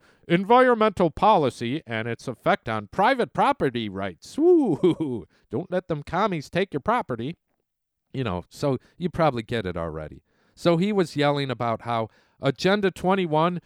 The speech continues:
is a blueprint to turn your community into a little Soviet. <laughs>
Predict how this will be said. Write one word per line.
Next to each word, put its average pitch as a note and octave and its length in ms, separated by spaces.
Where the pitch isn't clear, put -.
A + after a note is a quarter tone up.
is A2 220
a F#2+ 100
blueprint B2+ 760
to A#2 100
turn E3+ 340
your D#3 140
community D#3+ 720
into F3+ 260
a F3 40
little B3 340
Soviet. C#4+ 680
<laughs> E3+ 80